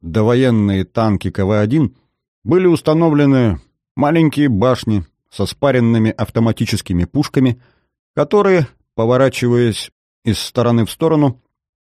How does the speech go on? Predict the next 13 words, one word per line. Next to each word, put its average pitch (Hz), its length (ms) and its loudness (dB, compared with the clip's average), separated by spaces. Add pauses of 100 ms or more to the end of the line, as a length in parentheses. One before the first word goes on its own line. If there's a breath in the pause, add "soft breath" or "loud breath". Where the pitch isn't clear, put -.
(220)
подслеповато 156 840 0
высматривали 131 720 0
потенциальную 110 800 0
опасность. 120 640 -6 (480)
И 92 60 -4
только 107 360 -2
вслед 123 360 -2
за 98 160 0
ними, 113 400 2 (460)
пригнувшись 120 840 0 (320)
и 90 80 -8
стараясь 110 460 -2
укрываться 123 760 -4